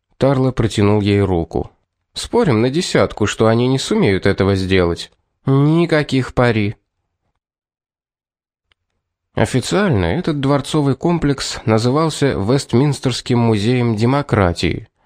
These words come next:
но гораздо чаще его именовали Биг Беном, в честь знаменитой часовой башни, несшей свой караул в самом восточном его углу. Адам Элвин оплатил входной билет с помощью кредитной татуировки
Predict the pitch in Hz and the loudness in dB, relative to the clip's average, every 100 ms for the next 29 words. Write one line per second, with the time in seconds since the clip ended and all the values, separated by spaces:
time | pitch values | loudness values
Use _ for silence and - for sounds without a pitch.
0 | _ _ 117 117 135 151 127 139 - 185 | _ _ -2 0 2 0 0 -2 0 -2
1 | - 107 95 104 165 - 131 131 123 151 | 0 0 0 0 -2 0 2 2 0 0
2 | 139 117 135 139 113 110 92 82 - - | 0 0 0 0 2 2 2 0 -4 -12
3 | _ _ _ _ - - 143 120 123 123 | _ _ _ _ -6 -2 0 0 2 4
4 | 120 123 120 - 110 113 107 107 104 143 | 2 0 0 -2 -2 0 2 2 0 0
5 | 147 - 92 95 139 - 127 117 - 117 | 0 0 0 0 -2 -2 -2 -2 0 -2
6 | 110 107 101 107 131 123 - 135 131 117 | 0 2 2 2 -2 -4 -2 0 2 0
7 | 107 98 135 131 - 110 101 98 104 120 | 0 0 -2 -2 2 2 2 0 0 0
8 | 110 107 87 80 _ _ _ _ _ _ | 0 0 0 -4 _ _ _ _ _ _
9 | _ - 156 175 170 170 160 151 147 135 | _ 0 2 2 2 2 0 0 0 0
10 | 127 131 131 - 117 104 117 104 107 107 | 0 0 -2 0 0 2 2 2 0 0
11 | 110 - - 110 107 - - 101 92 98 | -2 -4 0 0 0 -2 0 0 2 0
12 | 104 92 98 - 85 85 104 131 - 151 | 0 0 0 0 2 2 0 -2 -4 -4